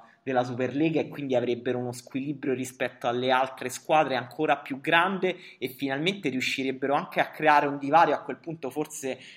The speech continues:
non colmabile anche in campionato con appunto l'Atalanta, la Lazio, la Roma,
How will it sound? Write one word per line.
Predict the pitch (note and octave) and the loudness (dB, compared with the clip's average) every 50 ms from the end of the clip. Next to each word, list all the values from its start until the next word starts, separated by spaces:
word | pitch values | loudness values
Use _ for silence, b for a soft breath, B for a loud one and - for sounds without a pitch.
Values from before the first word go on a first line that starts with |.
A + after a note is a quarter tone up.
| B B | B B
non | C#3 C#3 C#3 C#3+ | -4 -4 -4 -2
colmabile | - - C#3+ C#3 C#3 D3 D3+ D3+ D3 C#3+ D#3 D3 D3 C3+ C3 C3+ C3+ C3+ C3 | 0 0 0 0 2 2 2 4 2 2 0 -2 -2 0 0 2 2 2 2
anche | C3+ D3 D#3 D#3+ - D3+ | 2 0 0 -2 -6 -8
in | C3+ | -8
campionato | - - C#3+ C3+ - - - C#3+ C#3 C#3+ D3 D3 C#3+ C#3+ C#3 C3 A#2+ | -4 -2 -4 -4 -4 -6 -6 -4 -2 0 0 0 0 0 0 -2 -2
con | B2 C#3 C#3+ C#3+ C#3+ C3+ | -2 -2 -2 -2 -4 -6
appunto | B2 - - - C#3+ C#3 - - B2 | -6 -8 -8 -10 -10 -10 -8 -6 -4
l'Atalanta, | B2 B2 A#2+ A#2 A#2+ A#2 A2 B2+ C3 A2+ - B2+ | -2 0 0 0 0 0 0 -2 -4 -4 -4 -4
la | A2 A#2+ A#2+ | -2 0 0
Lazio, | A2+ A2 A2 A#2 - - - - - B2 | 2 2 0 0 -2 -4 -6 -8 -6 -4
la | A2 A2+ | -2 -2
Roma, | A2+ A#2+ A#2 A#2 A#2 A#2 A2+ G#2+ G2+ | -2 0 -2 -2 -2 -4 -6 -8 -10